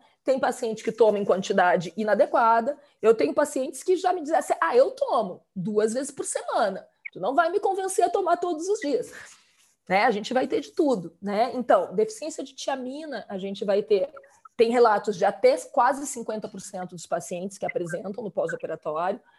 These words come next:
De vitamina B doze vai variar de vinte a cinquenta por cento, porque vai depender se o paciente tá suplementando adequadamente ou não.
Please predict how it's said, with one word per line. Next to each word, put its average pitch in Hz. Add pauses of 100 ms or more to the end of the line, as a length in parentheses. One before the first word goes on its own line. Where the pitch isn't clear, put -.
(200)
De 285
vitamina 285
B 233
doze 220
vai 190
variar 190
de 190
vinte 214
a 196
cinquenta 175
por 185
cento, 185
porque -
vai 175
depender 180
se 196
o -
paciente 185
tá 180
suplementando 180
adequadamente 175
ou 240
não. 240